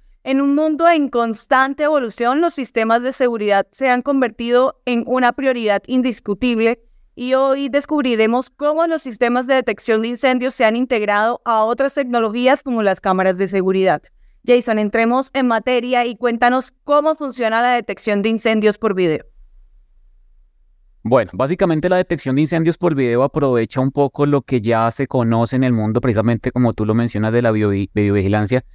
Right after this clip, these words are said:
Speaker 2: y es la parte de las analíticas de video. Las analíticas de video, de pronto para las personas que no están muy familiarizadas con ellas, son simplemente tareas que yo cargo dentro de las cámaras para que ellas automáticamente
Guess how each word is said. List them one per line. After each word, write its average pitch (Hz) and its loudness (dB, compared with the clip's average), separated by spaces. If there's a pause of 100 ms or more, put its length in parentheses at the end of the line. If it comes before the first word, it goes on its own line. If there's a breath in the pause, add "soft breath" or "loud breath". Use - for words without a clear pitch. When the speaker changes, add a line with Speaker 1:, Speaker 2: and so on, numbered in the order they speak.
(340)
Speaker 2:
y 135 0
es 135 0
la 139 2
parte 147 -2
de 151 0
las 147 0
analíticas 127 -2
de 131 0
video. 139 0 (460)
Las 123 -2
analíticas 127 0
de 151 2
video, 127 0
de 143 0
pronto 123 -2
para 147 0
las 139 -2
personas 117 -2
que 143 -2
no 123 2
están 131 -2
muy 135 0
familiarizadas 120 0
con 120 0
ellas, 117 -2 (260)
son 139 -2
simplemente 147 0
tareas 131 0
que 143 -4
yo 120 0
cargo 135 0
dentro 143 0
de 127 2
las 110 -2
cámaras 120 0
para 117 2
que - -4
ellas 110 0
automáticamente 117 0